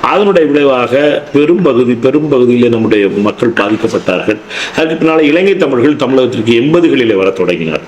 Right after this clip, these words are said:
அதற்கு பிறகு ராஜீவ் காந்தி அவர்கள் எண்பத்தி ஏழிலே சென்று அவர் இந்திய இலங்கை ஒப்பந்தத்தின் அடிப்படையிலே மாகாணங்களுக்கான தேர்தல் நடத்தப்பட வேண்டும், அவர்களுக்கு அதிகார பகிர்வு கொடுக்க வேண்டும் என்று முடிவு செய்து, அதனுடைய விளைவாக ஒரு நிரந்தர தீர்வாக இலங்கை பிரச்சனைக்கு முயற்சி செய்தார்.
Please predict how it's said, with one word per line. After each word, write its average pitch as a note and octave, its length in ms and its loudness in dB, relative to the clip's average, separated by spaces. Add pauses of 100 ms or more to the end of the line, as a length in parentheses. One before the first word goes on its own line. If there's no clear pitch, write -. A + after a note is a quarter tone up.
(640)
அதற்கு F3 380 0
பிறகு C#3 320 0
ராஜீவ் D3+ 440 2
காந்தி C#3 260 0
அவர்கள் B2 400 0
எண்பத்தி F3 240 0
ஏழிலே C3 460 2
சென்று A#2 580 0
அவர் A2+ 280 0
இந்திய C#3+ 500 2
இலங்கை B2 380 2
ஒப்பந்தத்தின் A#2+ 640 -2
அடிப்படையிலே G2+ 540 0
மாகாணங்களுக்கான A#2 960 0
தேர்தல் A#2+ 320 0
நடத்தப்பட F#2+ 420 -2
வேண்டும், F#2 300 0
அவர்களுக்கு F#2+ 400 0
அதிகார C3 320 0
பகிர்வு G#2+ 260 -2
கொடுக்க F#2+ 240 -2
வேண்டும் F#2+ 260 -2
என்று F#2 220 -4 (340)
முடிவு B2 260 2
செய்து, A#2+ 380 2 (320)
அதனுடைய E3 460 2
விளைவாக B2 520 0 (140)
ஒரு C3+ 360 2 (480)
நிரந்தர D3+ 340 2
தீர்வாக B2 460 0
இலங்கை B2+ 280 2
பிரச்சனைக்கு A#2 480 -2
முயற்சி G#2 300 -2
செய்தார். F2 340 -4